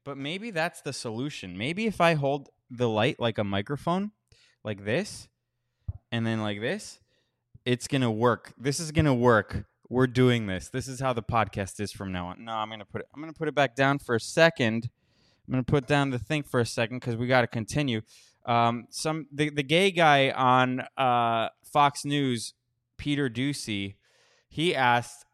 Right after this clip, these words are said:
"Is he, I, I mean, I, I'm, he's pr-, I'm pretty sure he's gay." Uh, he asked the White House, "Why did President Biden suggest that Kyle Rittenhouse is a white supremacist?" And obviously, they know that they're gonna get sued.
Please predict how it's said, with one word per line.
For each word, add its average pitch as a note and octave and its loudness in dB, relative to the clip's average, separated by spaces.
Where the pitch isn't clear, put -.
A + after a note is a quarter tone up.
"Is E3+ -2
he, A3+ -2
I, - -4
I F3 0
mean, E3+ -2
I, E3+ 0
I'm, D#3 -4
he's D#3 -8
pr-, - -10
I'm D#3+ -4
pretty F#3 -4
sure D3 -6
he's G#2 -6
gay." F#2+ -8
Uh, A2+ -4
he D3+ -10
asked D#3+ -4
the C3 -4
White B2 0
House, A2+ -4
"Why A#2+ -2
did D3 -8
President C3 -8
Biden G#2+ -2
suggest G#2 -12
that G#2+ -8
Kyle G2+ -6
Rittenhouse G2 -12
is G#2 -8
a G#2+ -8
white G2 -6
supremacist?" G#2 -10
And C3 -4
obviously, C3+ -2
they C3 0
know C#3+ 4
that B2+ 2
they're A#2 4
gonna A#2+ -2
get G#2+ -4
sued. G#2 -2